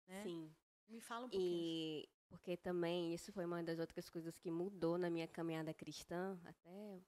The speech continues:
Speaker 2: conversei num áudio contigo sobre isso, né?
Speaker 1: Uhum.
Speaker 2: Sobre eu ter referências no meio cristão perto de mim. É bênção a gente acompanhar personalidades na internet, na rede social,
Speaker 1: Sim.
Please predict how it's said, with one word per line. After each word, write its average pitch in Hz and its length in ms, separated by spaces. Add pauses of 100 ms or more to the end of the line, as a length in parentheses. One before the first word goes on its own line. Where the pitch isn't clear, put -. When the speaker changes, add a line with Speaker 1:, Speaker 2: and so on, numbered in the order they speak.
(180)
Speaker 2:
conversei 196 380
num 196 180
áudio 185 320
contigo 180 420
sobre 175 340
isso, 165 360
né? 160 180 (220)
Speaker 1:
Uhum. 185 600
Speaker 2:
Sobre 170 300
eu 175 60
ter 185 200
referências 180 1120 (100)
no 175 120
meio 160 200
cristão 160 480 (100)
perto 175 340
de 196 120
mim. 156 260 (1000)
É 262 120
bênção 240 640
a 175 80
gente 180 260
acompanhar 180 720
personalidades 175 1160
na 160 140
internet, 170 760
na 160 60
rede 160 240
social, 165 600
Speaker 1:
Sim. 269 220